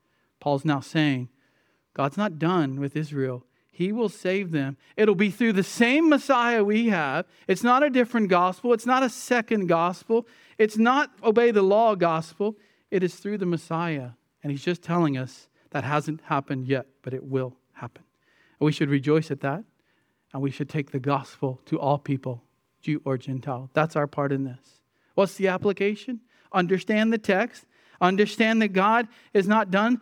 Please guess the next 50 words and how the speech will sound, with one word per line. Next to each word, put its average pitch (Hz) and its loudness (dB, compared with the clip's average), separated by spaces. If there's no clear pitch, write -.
He's 196 0
gonna 208 2
fulfill 214 2
his 196 -2
promises 226 -2
to 240 2
Israel, 226 2
to 247 2
the 262 2
Gentiles 233 0
as 214 -4
well, 202 0
but 180 -2
he's 170 -4
focused - -6
on 208 -4
Israel 180 -6
here. 175 -6
And 131 -10
take 143 -4
the 139 -2
gospel 135 0
out, 131 -8
like 131 -4
Paul's 135 -2
doing. 120 -10
Work 151 0
with 147 0
the 151 -2
ministries 151 0
of 139 -2
the 131 -2
church 156 -6
to 151 -10
do 147 -4
that. 180 -4
If - -20
you 156 -16
can't 147 -6
do 156 -4
that 151 -2
on 147 -2
your 147 -2
own 170 0
or 175 -4
don't 143 -4
feel 160 -2
like 170 -4
you 180 -10
can, 185 -10